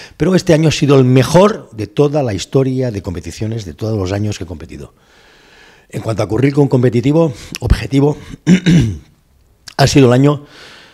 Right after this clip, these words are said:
donde he conseguido más trofeos internacionales, de largo. Estoy orgulloso, no puedo decir que no.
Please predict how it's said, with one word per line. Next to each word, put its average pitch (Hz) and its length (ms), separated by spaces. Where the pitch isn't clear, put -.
donde 135 240
he - 20
conseguido 135 440
más 127 340
trofeos 127 380
internacionales, 95 800
de 98 180
largo. 101 420
Estoy - 200
orgulloso, - 420
no 113 180
puedo 95 220
decir 85 280
que - 120
no. 107 80